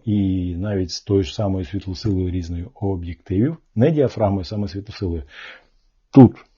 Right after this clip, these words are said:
залишу силочку, подивитися, в одному з відео розказував про, е, цю річ. Е, тому, якби перевіряючи, зважайте на те, що у вас може бути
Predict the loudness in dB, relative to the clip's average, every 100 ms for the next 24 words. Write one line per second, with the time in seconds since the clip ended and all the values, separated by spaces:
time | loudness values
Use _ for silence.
0 | -8 2 4 4 2 -4 0 2 2 0
1 | -4 0 2 2 0 -4 -6 -4 -4 -2
2 | -2 0 2 4 2 0 -6 -8 -6 -8
3 | -10 -12 -10 -8 -8 -10 -12 _ _ _
4 | _ _ _ _ _ _ -10 -2 2 2
5 | 2 -4 -4 -6 -8 -10 _ _ _ _
6 | -18 -2 2 2 -2 -10 _ -20 -20 -20
7 | -20 -8 -2 0 0 0 -4 -4 0 4
8 | 6 6 4 0 0 0 2 0 -6 -4
9 | -2 0 2 2 2 -2 -2 -2 -2 -6
10 | -4 0 4 4 4 0 -6 -6 0 2
11 | 2 -2 -16 -8 -4 0 2 0 -2 -4
12 | -2 -4 -4 -2 -2